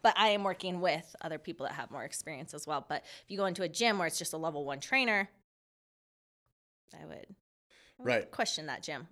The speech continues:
Speaker 1: Um,
Speaker 2: Sure.
Speaker 1: so when you go into a gym that has the highest level of standard in the CrossFit world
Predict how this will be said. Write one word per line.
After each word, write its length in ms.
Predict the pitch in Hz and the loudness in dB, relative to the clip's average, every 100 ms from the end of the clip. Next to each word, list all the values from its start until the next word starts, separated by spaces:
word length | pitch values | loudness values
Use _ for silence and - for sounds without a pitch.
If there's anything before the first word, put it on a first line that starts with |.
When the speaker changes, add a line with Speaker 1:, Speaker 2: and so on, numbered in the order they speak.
| - | -6
Speaker 1:
Um, 120 | 165 | 2
Speaker 2:
Sure. 320 | 156 139 95 - - - - | 6 6 4 -8 -20 -20 -10
Speaker 1:
so 360 | - 180 160 147 | -4 0 0 0
when 220 | 170 196 | -2 -2
you 120 | 190 | 0
go 140 | 185 | 2
into 200 | 180 170 | 0 0
a 60 | 165 | -4
gym 240 | 160 165 | -2 -2
that 160 | 165 - | -2 -4
has 300 | 170 151 156 | -2 -2 -2
the 80 | 143 | -6
highest 500 | - 180 175 160 - | 0 2 4 2 -2
level 240 | 165 156 | -2 -2
of 80 | 147 | -2
standard 520 | - 202 196 180 175 170 - _ - | -4 -4 0 0 0 -6 -16 _ -6
in 120 | 196 | -4
the 60 | 185 | -4
CrossFit 540 | - 143 - 165 156 - - _ _ _ _ _ _ _ _ - | -2 -2 -2 -2 -4 -4 -14 _ _ _ _ _ _ _ _ -14
world 360 | 147 113 147 | -10 -8 -8